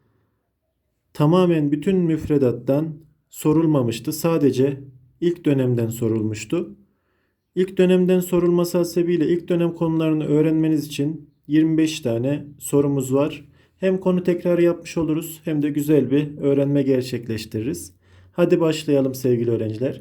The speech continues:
Birinci sorumuz birinci ünitemizden. Yeryüzündeki yaşamın kaynağı olan sıcak gazlardan oluşan,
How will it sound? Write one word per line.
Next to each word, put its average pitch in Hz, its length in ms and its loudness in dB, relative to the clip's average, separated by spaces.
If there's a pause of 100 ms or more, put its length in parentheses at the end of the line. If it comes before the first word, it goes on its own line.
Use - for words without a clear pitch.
(480)
Birinci 190 260 0
sorumuz 180 640 2
birinci 175 320 0
ünitemizden. 170 760 -2 (460)
Yeryüzündeki 180 800 2
yaşamın 180 500 0
kaynağı 165 420 -2
olan 139 400 -2
sıcak 170 460 -2
gazlardan 156 520 0
oluşan, 127 480 -4